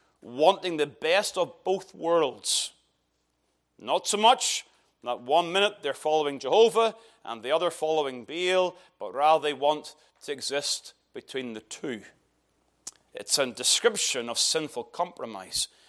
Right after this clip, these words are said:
But that description requires, therefore, some explanation. How do they get to this place where they're halting? Well, when we deal with this situation, there are a couple of things that must be true.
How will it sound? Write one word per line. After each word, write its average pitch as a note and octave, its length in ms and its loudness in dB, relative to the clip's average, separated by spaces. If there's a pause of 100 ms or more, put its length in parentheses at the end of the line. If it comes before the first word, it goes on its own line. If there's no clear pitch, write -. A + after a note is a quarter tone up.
(240)
But D#3+ 140 0
that D4+ 160 8
description C#4 640 2
requires, A3 460 6
therefore, G#3+ 420 2
some F#3+ 240 4 (100)
explanation. F#3+ 720 0 (720)
How A3 180 6
do E4 100 4
they E4 120 4
get A3+ 320 2
to F#3+ 60 -8
this F3+ 160 0
place C#4 440 2 (180)
where G3 220 4
they're G#3 200 4
halting? G#3 580 2 (800)
Well, A#3+ 280 4 (560)
when A3 140 2
we F4 80 2
deal C4 260 0
with B3 120 6
this A3 140 6
situation, A#3 540 4
there B3+ 120 6
are - 20 6
a A#3 40 6
couple B3+ 220 0
of G#3 60 0
things A#3 160 2
that G3 60 -8
must F#3 140 -4
be E3 80 -8
true. G#3 420 -2